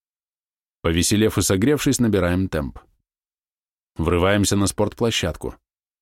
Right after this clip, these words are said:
Радостными орангутангами мчимся по рукоходам и турникам,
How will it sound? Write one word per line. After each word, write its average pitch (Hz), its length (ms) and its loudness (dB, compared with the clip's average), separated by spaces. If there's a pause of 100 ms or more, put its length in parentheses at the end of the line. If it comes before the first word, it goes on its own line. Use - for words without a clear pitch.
(540)
Радостными 98 560 2
орангутангами 95 720 2
мчимся 95 400 2
по 95 140 0
рукоходам 95 500 0
и 80 40 0
турникам, 90 580 0